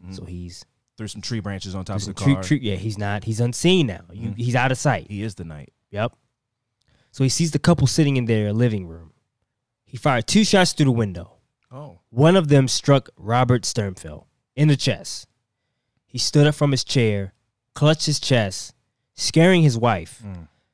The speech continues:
Speaker 2: At that time, his wife thought he was having a heart attack.
Speaker 1: So was it, like, a silencer gun or what? She didn't hear the gun?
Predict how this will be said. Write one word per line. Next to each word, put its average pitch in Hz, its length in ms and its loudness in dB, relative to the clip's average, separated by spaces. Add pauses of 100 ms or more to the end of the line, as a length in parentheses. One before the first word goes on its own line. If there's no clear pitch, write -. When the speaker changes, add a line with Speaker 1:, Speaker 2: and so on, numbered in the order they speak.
(180)
Speaker 2:
At 123 100 0
that 160 120 6
time, 147 180 4
his 117 100 0
wife 139 200 4
thought 117 160 2
he 117 100 0
was 110 120 -2
having 101 300 -4
a 92 80 -12
heart 135 220 2
attack. - 380 -14 (680)
Speaker 1:
So - 160 -12
was 131 200 -8
it, 127 60 -8
like, 110 180 -10
a 104 40 -16
silencer 180 460 -14
gun 214 300 -12
or 123 60 -12
what? 104 340 -20
She 151 140 -10
didn't 147 180 -8
hear 143 200 -8
the 139 100 -12
gun? 208 340 -12